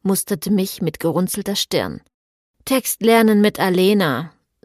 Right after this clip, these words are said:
Sie hat doch eine Rolle in dem Stück in ihrer Schule bekommen. Ist schon Wochen her.“ „Und Sie spielen Othello?“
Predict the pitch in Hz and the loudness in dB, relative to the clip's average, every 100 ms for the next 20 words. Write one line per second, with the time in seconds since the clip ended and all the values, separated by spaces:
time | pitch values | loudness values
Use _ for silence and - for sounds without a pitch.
0 | _ 156 190 190 196 170 185 185 160 196 | _ -4 -2 -2 -2 0 2 2 4 4
1 | 202 160 135 147 - 196 185 170 127 175 | 4 2 0 -2 -2 -2 0 0 0 -2
2 | 170 160 - 202 202 143 139 - - - | -2 -4 -2 0 0 -2 -4 -6 -8 -10
3 | - _ _ - 160 - - 156 147 170 | -16 _ _ -12 -10 -8 -4 -2 -2 -2
4 | 175 156 160 170 127 - _ _ _ _ | -4 -4 -2 -2 -4 -10 _ _ _ _
5 | _ _ 208 196 180 - _ 202 185 190 | _ _ 0 0 -2 -8 _ -6 -4 -4
6 | - 196 196 180 156 156 - 180 233 392 | -4 0 0 0 -4 -6 -6 -2 -2 -2